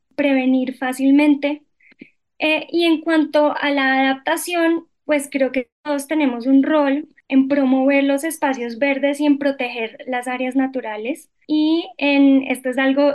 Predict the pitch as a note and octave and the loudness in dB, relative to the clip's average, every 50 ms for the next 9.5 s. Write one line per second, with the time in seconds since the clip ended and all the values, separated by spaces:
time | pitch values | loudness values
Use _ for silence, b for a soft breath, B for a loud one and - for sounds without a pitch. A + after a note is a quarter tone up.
0 | - C#4 - D4 D#4 D4+ D4 C#4+ C#4+ D#4+ D#4+ D4 D4 E4 D4+ D4+ D#4+ D#4 D4 - | -2 -6 -4 -2 0 0 2 2 4 4 4 4 4 2 2 2 0 -2 -2 0
1 | C#4+ D4 D4 C#4+ C4+ C#4 C#4 C#4+ C#4 C#4 C4+ C4 C4 C4+ C#4 C#4 C4+ - D4 D4 | 2 4 4 4 4 4 4 2 4 4 4 4 4 2 2 0 -2 -4 -2 0
2 | C#4+ D4 D4+ D#4 D4+ C#4+ C#4+ C#4+ C#4 C#4 C4+ C4 - D4 C#4+ C#4 - B3+ B3+ C4+ | 2 2 2 2 2 0 -2 -2 -4 -4 -4 -2 -2 0 0 0 0 0 2 2
3 | D4+ F4 F#4 F4 E4+ D#4+ D#4 D#4 E4 E4 D#4 D4+ C#4 C#4 C4+ B3 A#3+ A#3+ - B | 2 2 2 2 2 4 4 4 2 0 0 0 2 2 2 0 -2 -6 -12 B
4 | B B B B B B B B C#4+ C#4+ D4 C#4 C#4 - _ - C#4+ C#4 C#4 C#4+ | B B B B B B B B 2 2 2 2 0 -4 _ -4 -4 -2 -2 -2
5 | C#4 C#4+ C#4 C4+ D4+ C#4+ C#4+ - - C4+ C4 B3 A#3 A#3 A#3 C4 C#4 C4 C4+ B3 | -2 -2 -2 -2 -2 -2 -2 -2 0 0 0 0 -2 -4 -4 -2 -2 -2 -2 -4
6 | A3+ A3 A3 A3+ A3+ A#3 A#3+ B3 B3 B3 A3+ A#3 - - - _ - C#4 B3+ B3+ | -8 -8 -8 -8 -8 -6 -4 -2 -2 -2 -4 -6 -10 -18 -12 _ 0 2 2 4
7 | B3+ B3+ B3+ C4 C4 C4 - - C4+ C#4 C#4+ C#4 C4+ C4+ C4 C4 C4 B3 A#3 A3+ | 2 2 0 -4 -4 -6 -10 -12 -8 -2 0 2 2 2 0 -2 -4 -8 -8 -8
8 | A3 A3 A3+ A3+ - - _ - - - - - - - C4+ C4 B3+ C4 C4+ C4+ | -8 -8 -10 -12 -16 -20 _ -14 -12 -12 -12 -12 -8 -4 -2 -2 0 2 2 2
9 | C4 C4 C4 C4+ B3+ B3+ C4 C4+ - | 2 0 0 -2 -2 -2 -4 -6 -10